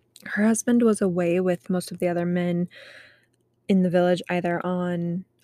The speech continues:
a hunt or a raid, and sudden-, when suddenly an enemy struck the village. Her husband's parents were killed first, and then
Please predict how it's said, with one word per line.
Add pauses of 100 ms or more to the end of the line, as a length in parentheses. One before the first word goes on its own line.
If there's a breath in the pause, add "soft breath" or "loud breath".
a
hunt
or
a
raid, (120)
and
sudden-, (120)
when
suddenly (180)
an
enemy
struck
the
village. (540 soft breath)
Her
husband's
parents
were
killed
first,
and
then